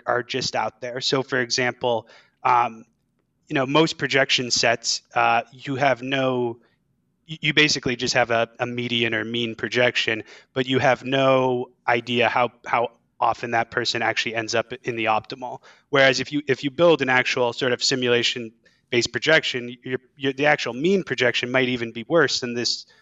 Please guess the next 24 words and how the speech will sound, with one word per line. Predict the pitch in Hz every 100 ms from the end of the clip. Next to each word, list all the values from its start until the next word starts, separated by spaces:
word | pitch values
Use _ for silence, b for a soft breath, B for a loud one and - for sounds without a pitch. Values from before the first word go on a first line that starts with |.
| b -
than | 127
what's | 120
publicly | - 123 120 117 120
available. | 113 120 117 117 113 107 b b b -
Um, | 123 123
but | 139
you | 147 147
have | 139
at | 143
least | 147 165 -
some | 147 139
way | 127 127 127
of, | 123 123 120 - _ _ _ _ -
of, | 131 120
um, | 120 113 110 110 _ _ _ -
you | 165
know, | -
estimating | 135 - 131 123 117
optimal | 120 117 - 131 120 117 -
rates, | 123 123 -
which, | 139 -
which | 170 160
is | 151
really, | 165 208 151 139